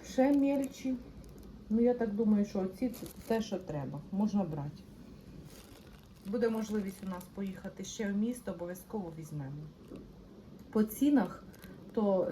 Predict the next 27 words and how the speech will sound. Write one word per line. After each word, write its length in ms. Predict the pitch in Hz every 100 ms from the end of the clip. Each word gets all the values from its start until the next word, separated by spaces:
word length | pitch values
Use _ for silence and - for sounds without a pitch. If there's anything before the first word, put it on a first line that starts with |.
| 190
ціни 340 | - 247 240 196
в 140 | 185
місті, 460 | 196 214 214 - 202
е, 420 | 180 - 170 170 175 - 175
особливо 480 | - 196 185 175
на 120 | 175 175
цьому 280 | 180 170 156
оптовому, 560 | 233 240 - 208 190 185
набагато 640 | 180 214 226 262 196 - -
дешевше. 840 | 170 196 - 165 147 - - 285 - - - - - - 190
Е, 240 | 185 175 -
і, 240 | 208 202
е, 120 | 196 - 170 170 165 - - - - -
ми 200 | 214 226
не 140 | 233 226
спішили 520 | - 220 - 202 165
поки 300 | 175 165 170
брати 460 | 160 165 151 -
те, 200 | 156 160
що 240 | 156 - - - - - -
ми 120 | 185
завжди 400 | 180 175 156 170
беремо, 400 | 160 180 240 196
там 260 | - 151 151
перець, 640 | 247 277 254 233 220 -
е, 160 | 185 170
помідори, 760 | - 180 180 165 196 233 208